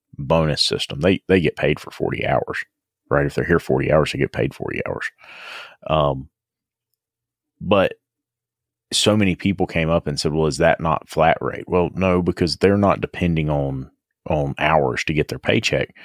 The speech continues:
But they were saying, "Well, you still have the same quality problem, right? Because they're pushing to get work out just so they get more hours." And I said,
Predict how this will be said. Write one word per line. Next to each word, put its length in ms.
But 220
they 100
were 120
saying, 240
"Well, 260
you 140
still 220
have 180
the 80
same 240
quality 500
problem, 540
right? 260
Because 280
they're 180
pushing 460
to 60
get 200
work 240
out 180
just 220
so 120
they 200
get 160
more 260
hours." 360
And 60
I 60
said, 220